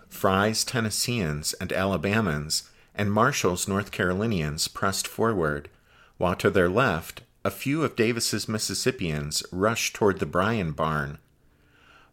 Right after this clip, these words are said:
But although these rebels went just as far as courage could take them, none of them had any hope of making a dent in the Federal position here north of the Angle.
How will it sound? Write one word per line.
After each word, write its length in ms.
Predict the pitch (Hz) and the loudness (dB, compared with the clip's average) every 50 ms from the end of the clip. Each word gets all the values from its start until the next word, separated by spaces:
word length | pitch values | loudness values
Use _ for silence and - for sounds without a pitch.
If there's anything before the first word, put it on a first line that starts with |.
| _ | _
But 120 | - 127 131 | 2 2 4
although 340 | 143 151 147 165 165 180 | 2 2 2 2 2 2
these 280 | 190 185 175 156 - - | 0 -2 -4 -6 -4 2
rebels 540 | 113 107 117 117 - 87 82 82 - - - | 4 4 4 4 4 2 0 0 0 -2 -2
went 160 | 90 85 - | -2 -2 -2
just 380 | 85 - 101 101 - - - - | -2 0 0 0 0 -2 -4 -4
as 120 | - - | -6 -4
far 300 | - - 98 98 95 90 | -2 0 2 2 2 2
as 140 | 87 - - | 0 -2 -6
courage 560 | - - - 123 123 110 82 80 - - - | -6 -4 0 0 0 0 0 -2 -2 -6 -6
could 160 | - - - | -8 -10 -8
take 280 | - - 117 123 123 - | -4 -2 -2 -2 -2 -2
them, 320 | - 76 71 71 73 76 - _ _ - - - - - _ _ - | -4 -2 -2 -4 -6 -8 -12 _ _ -20 -20 -20 -20 -20 _ _ -6
none 320 | 87 87 92 104 131 156 | 0 2 2 2 4 2
of 120 | 139 98 | 0 2
them 200 | 82 92 78 78 | 2 2 2 0
had 340 | 78 78 101 87 85 85 - - _ - | -2 -4 -2 -2 -2 -2 -4 -8 _ -4
any 260 | 110 135 151 151 117 | -2 -2 0 0 -2
hope 400 | 95 85 80 71 73 73 - - - | -2 -2 -2 -2 -2 -2 -4 -6 -8
of 160 | 92 85 - 101 | -8 -6 -4 -2
making 360 | 98 101 104 - 104 107 104 | -2 -2 -2 -2 -4 -2 -2
a 60 | 98 | -2
dent 480 | 87 82 - 123 131 104 80 73 - - - - | -2 -2 -2 0 0 0 -2 -4 -6 -10 -12 -8
in 120 | 87 90 | -6 -4
the 80 | 87 85 | -4 -2
Federal 340 | - - 92 92 95 90 | 0 2 2 4 2 2
position 720 | 76 - 90 78 73 110 123 - - - 73 69 71 69 - - | 0 -2 -6 -4 -2 -2 -2 -2 -2 -4 -4 -6 -6 -10 -12 -16
here 280 | - - - 120 107 101 | -10 -4 0 0 2 2
north 380 | 90 92 113 123 113 - - | 2 0 0 0 0 0 -2
of 140 | 85 78 73 | -4 -4 -4
the 120 | - - | -4 -6
Angle. 600 | - 87 95 101 107 98 - 71 71 71 82 85 | -4 -2 -2 -2 -2 -2 -2 -2 -2 -4 -6 -10